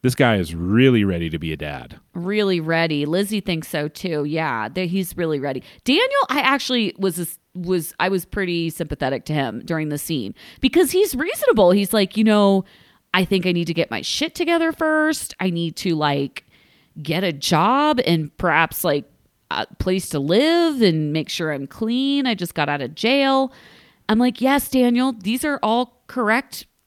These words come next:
Speaker 2: thoughts."
Speaker 1: Can I just
Speaker 2: And
Speaker 1: say, I, I think we mentioned this last week. What is with this season and women?
Speaker 2: I know. They make an-, they make, they make all the women look crazy.
Speaker 1: All of them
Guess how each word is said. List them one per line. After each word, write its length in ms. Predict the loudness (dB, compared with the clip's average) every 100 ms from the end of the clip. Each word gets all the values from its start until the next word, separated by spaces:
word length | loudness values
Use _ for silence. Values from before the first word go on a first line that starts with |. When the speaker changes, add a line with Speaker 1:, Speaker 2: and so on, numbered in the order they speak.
| _ _ _ _
Speaker 2:
thoughts." 580 | 4 6 4 2 -8 -10 -14 _ _
Speaker 1:
Can 140 | 0 2
I 80 | 2
just 80 | 2
Speaker 2:
And 160 | 2
Speaker 1:
say, 280 | 4 4 2 0
I, 140 | -2 0
I 100 | 0
think 300 | -2 -2 -4
we 140 | 0 2
mentioned 420 | 2 0 0 0
this 180 | 0 -2
last 320 | -2 -2 -4
week. 340 | -4 -4 -6 -20 _ _ _ _ _ _ _ _ _ _ -2
What 220 | 2 2
is 180 | 2 2
with 260 | 2 2
this 200 | 0 0
season 680 | 0 -4 -4 -2 -2 -2 -8 _ -6
and 380 | -2 -2 -4 -8 _ _ _ _ -6
women? 460 | -2 -2 -2 -10 -16 _ _ _ _ _ _ _ _ _ -8
Speaker 2:
I 140 | -6
know. 480 | -4 -6 -6 -10 -8 2
They 160 | 4
make 200 | 4 4
an-, 260 | 2 0 -2
they 140 | 0 0
make, 220 | 0 0
they 140 | -2 0
make 160 | 0
all 100 | 0
the 80 | 0
women 280 | 0 0 -2
look 180 | -4 -10
crazy. 560 | -8 -4 -4 -4 -8 -6
Speaker 1:
All 300 | -2 2 2
of 140 | 2
them 340 | 0 -2 -2